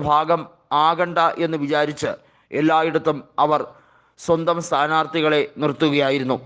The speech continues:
കോൺഗ്രസിന് മുന്നോട്ട് വെച്ചത് വെറും രണ്ടേ രണ്ട് സീറ്റ് മാത്രം. അത്തരത്തിൽ എല്ലായിടത്തും നാൽപത് സീറ്റുകളിലും തങ്ങളുടെ സ്ഥാനാർത്ഥികളെ നിർത്തണം എന്ന ആവശ്യമാണ് ഇന്ത്യ മുന്നണി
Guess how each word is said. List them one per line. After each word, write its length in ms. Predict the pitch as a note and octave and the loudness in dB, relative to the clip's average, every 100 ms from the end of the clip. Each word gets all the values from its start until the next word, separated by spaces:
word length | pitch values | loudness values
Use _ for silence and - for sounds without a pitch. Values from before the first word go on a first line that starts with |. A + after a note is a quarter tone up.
| - _ _ - | -16 _ _ 2
കോൺഗ്രസിന് 640 | D3+ E3 E3 D#3+ E3+ D#3+ C3 - - | 2 4 0 0 -2 -2 -4 -8 -6
മുന്നോട്ട് 360 | D3 D#3 E3 E3+ D3+ | -2 2 2 4 2
വെച്ചത് 280 | C#3+ D3 C#3+ C3 | 2 2 2 4
വെറും 240 | D3 D3+ C#3+ C#3+ | 2 2 2 0
രണ്ടേ 280 | C#3 D#3 D#3+ | 0 2 2
രണ്ട് 160 | D3 C#3+ - | 2 0 -2
സീറ്റ് 260 | C#3 B2+ C3 | -2 0 0
മാത്രം. 280 | B2+ - A2+ - - - - C#3 | 0 -2 -4 -8 -20 -12 -6 0
അത്തരത്തിൽ 420 | F3+ F3 F3 D#3+ - - C#3+ | 2 2 2 0 -2 -2 2
എല്ലായിടത്തും 640 | D#3+ E3 F3+ E3+ E3+ D#3+ - - _ _ _ C#3 | 2 2 2 2 0 -2 -6 -20 _ _ _ 0
നാൽപത് 540 | D#3 F3 - F#3+ F#3 - - - - | 0 0 -4 0 2 0 -4 -20 -2
സീറ്റുകളിലും 540 | D#3+ D#3+ F3 E3 D#3+ D#3+ - - | 0 2 2 4 2 0 -6 -4
തങ്ങളുടെ 400 | C#3+ D3+ E3 E3 D#3 | -2 0 0 0 0
സ്ഥാനാർത്ഥികളെ 640 | D#3 D#3 D#3+ C#3 D#3 D#3 D3+ | 0 0 0 -2 0 0 0
നിർത്തണം 380 | C#3+ D#3+ D#3 C#3+ - | 0 0 0 0 0
എന്ന 100 | D3+ D3 C#3+ | 2 2 2
ആവശ്യമാണ് 500 | D3+ E3+ C#3+ C#3 A#2 - _ - C#3+ | 0 0 0 0 -4 -8 _ -8 -4
ഇന്ത്യ 260 | D#3 E3 D#3+ | 0 0 0
മുന്നണി 260 | D#3+ D#3 | 0 2